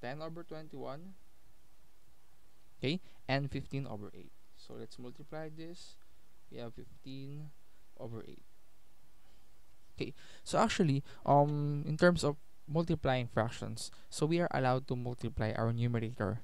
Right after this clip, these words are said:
to numerator and denominator to denominator. But to express our answer or reduce it into its lowest term, let's try to apply our rules here.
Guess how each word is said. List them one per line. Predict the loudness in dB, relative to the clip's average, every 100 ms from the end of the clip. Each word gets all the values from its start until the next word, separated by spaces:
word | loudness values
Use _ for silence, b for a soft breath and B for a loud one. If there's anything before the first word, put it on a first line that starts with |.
| 4
to | 6
numerator | 8 8 6 4
and | 2 -2
denominator | -2 -2 -2 -2 2 2
to | 4
denominator. | 4 4 2 -2 -2 0 0 B B B 6
But | 8 8 4
to | 2
express | 2 0 4 4 6
our | 2 0
answer | 0 0 0 2
or | 4 6
reduce | 4 4 2 2
it | 0 -4
into | -6 -4 -2
its | -2 0
lowest | 4 4 4 2
term, | 4 6 4 -4 -8 B B B 0
let's | 0 2
try | 6 6
to | 6
apply | 0 0 0
our | 2 2 2
rules | 2 0 0
here. | -6 -8